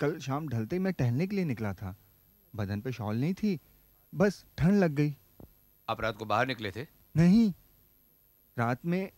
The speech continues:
Speaker 1: डाइनिंग हॉल से खाना खा के सीधे अपने कमरे में नौ बजे आ गया, फिर कहीं नहीं गया।
Speaker 2: आप कलकत्ता कब आए?
Speaker 1: जी, तीन दिन हो गए। आज ही वापस जाने की बात हो रही थी, लेकिन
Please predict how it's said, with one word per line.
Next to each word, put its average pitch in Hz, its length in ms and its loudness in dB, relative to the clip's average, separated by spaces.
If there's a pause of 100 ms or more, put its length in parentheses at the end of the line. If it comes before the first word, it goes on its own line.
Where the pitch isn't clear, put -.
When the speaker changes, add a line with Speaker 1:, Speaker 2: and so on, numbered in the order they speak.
Speaker 1:
डाइनिंग 135 240 0
हॉल 175 120 -2
से 185 100 -4
खाना 117 260 -4
खा 156 160 -4
के 165 120 -4
सीधे 127 220 -4
अपने 165 200 -4
कमरे 123 240 -2
में 175 120 -2
नौ 120 160 2
बजे 147 200 2
आ 196 120 4
गया, 135 280 0 (540)
फिर 190 140 2
कहीं 208 220 2
नहीं 254 160 2
गया। 113 280 -2 (580)
Speaker 2:
आप 131 140 -2
कलकत्ता 127 360 0
कब 117 180 -2
आए? 85 160 -6 (840)
Speaker 1:
जी, 117 400 2 (360)
तीन 123 160 4
दिन 196 120 4
हो 165 200 6
गए। 104 220 -2 (540)
आज 127 180 4
ही 226 60 4
वापस 202 240 4
जाने 185 260 4
की 180 100 0
बात 147 260 0
हो 156 80 2
रही 139 160 2
थी, 117 220 -2
लेकिन 120 600 2